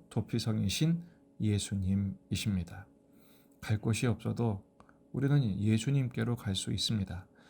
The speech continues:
"내 안에 거하라. 내가 너의 안식처, 도피성이 되어주겠다"고 말씀하십니다.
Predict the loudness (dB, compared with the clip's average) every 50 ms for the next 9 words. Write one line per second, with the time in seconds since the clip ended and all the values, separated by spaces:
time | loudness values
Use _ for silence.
0 | -20 -18 _ -2 0 2 4 4 6 6 6 4 4 2 0 0 0 0 0 0
1 | 0 0 -2 -4 -8 -16 _ _ -20 -8 -2 0 2 4 4 4 4 4 6 6
2 | 4 4 2 -2 -12 -20 -20 -20 -20 -20 -20 _ -6 -2 0 2 2 2 0 -4
3 | -6 -6 -6 -6 -6 -8 -8 -16 -20 -20 -18 -6 -2 -2 -2 -2 -2 -2 0 0
4 | 0 2 0 2 4 4 4 2 2 0 -2 -2 -2 -2 -6 -8 -8 -8 -8 -6
5 | -6 -4 -2 0 0 0 0 0 0 0 -2 -2 -2 -6 -8 -12 -14 -14 -18